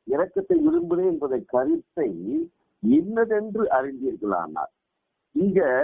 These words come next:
இன்னதென்று கற்றுக்கொள்ளுங்கள், கற்றுக்கொள்ள சொல்றாரு, அறிந்து கொள்ள சொல்றாரு. ஏன் இந்த இரக்கத்தை விரும்புகிறேன் என்று ஆண்டவர் சொல்ல வேண்டிய அவசியம் என்ன?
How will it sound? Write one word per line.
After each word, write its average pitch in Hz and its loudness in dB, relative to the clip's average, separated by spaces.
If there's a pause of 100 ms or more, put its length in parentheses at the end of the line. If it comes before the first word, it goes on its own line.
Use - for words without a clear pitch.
(580)
இன்னதென்று 196 2
கற்றுக்கொள்ளுங்கள், 131 -4 (400)
கற்றுக்கொள்ள 117 -6
சொல்றாரு, 98 -2 (300)
அறிந்து 175 -2
கொள்ள 127 -4
சொல்றாரு. 90 -4 (400)
ஏன் 277 4
இந்த 202 -2
இரக்கத்தை 165 -2
விரும்புகிறேன் 160 0
என்று 123 -2
ஆண்டவர் 120 -4 (280)
சொல்ல 156 -2
வேண்டிய 165 -2
அவசியம் 117 -4
என்ன? 80 -2